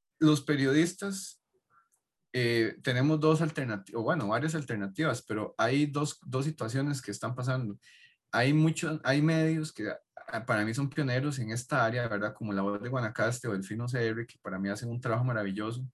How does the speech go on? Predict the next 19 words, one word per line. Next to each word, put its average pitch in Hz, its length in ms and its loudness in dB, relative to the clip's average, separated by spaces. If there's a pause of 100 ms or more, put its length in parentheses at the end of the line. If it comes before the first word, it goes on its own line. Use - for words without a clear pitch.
(440)
Son 120 180 -2
medios 135 400 2
pequeños, 135 560 2
alternativos, 101 840 0
que 104 260 -2 (540)
apuestan 127 560 0
por 107 120 -4
un 113 100 -4
modelo 123 280 0
de 127 60 0
negocio 131 420 0
con 113 160 -6
financiamiento, 107 760 -2
digamos, 123 440 -2 (380)
eh, - 200 -14
de 113 300 4
eso, 113 320 0
de, 104 320 2
de 107 300 -4